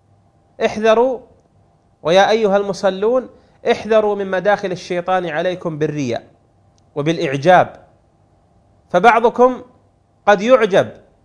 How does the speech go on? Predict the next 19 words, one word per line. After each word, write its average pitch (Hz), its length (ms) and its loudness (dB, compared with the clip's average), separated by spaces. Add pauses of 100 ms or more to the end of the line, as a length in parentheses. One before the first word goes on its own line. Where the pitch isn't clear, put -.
(120)
بهذا 180 380 2
الإمام 180 500 0 (600)
ثم 226 220 0
يكون 220 360 2
الصلاة 214 480 -2
لأجله 156 680 -4 (220)
لا 180 160 0
لله، 127 280 -4 (920)
وإن 180 160 0
كان 214 260 2
هذا 196 260 0
الشيء 202 380 0
قد 190 220 -4
يكون 196 320 -2
خفيفا 196 500 -2
مستترا 190 560 -2
خفيا 208 420 -2
في 185 80 -2
القلب، 175 340 0